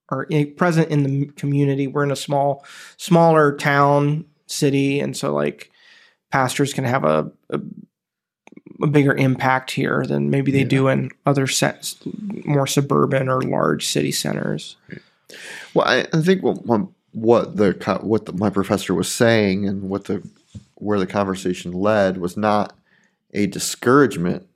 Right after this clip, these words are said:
Speaker 2: of people to respond to a call
Speaker 1: Right.
Speaker 2: to ministry, but it was an attempt to give us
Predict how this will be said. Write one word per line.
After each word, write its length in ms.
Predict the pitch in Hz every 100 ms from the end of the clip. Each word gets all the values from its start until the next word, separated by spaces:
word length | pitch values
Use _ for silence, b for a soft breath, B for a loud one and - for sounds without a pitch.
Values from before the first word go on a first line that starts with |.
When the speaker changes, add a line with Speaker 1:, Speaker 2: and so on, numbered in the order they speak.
| -
Speaker 2:
of 300 | 101 92 -
people 340 | 117 98 90
to 520 | 90 - 98 87 87 -
respond 640 | 95 - - 101 98 92
to 100 | 92 -
a 60 |
call 560 | - - 87 85 101 - _ _ -
Speaker 1:
Right. 320 | 143 139 139 - -
Speaker 2:
to 100 | 87
ministry, 680 | 92 101 - 69 62 - - _ _ _ _ _ _ _ _ _
but 100 | 107
it 40 |
was 200 | 92 101
an 80 | 104
attempt 760 | 98 95 - 131 127 - - -
to 480 | - 110 101 92 92 92
give 640 | 104 101 95 90 - - _ _ _ _ _ _ _
us 640 | 95 92 92 - - -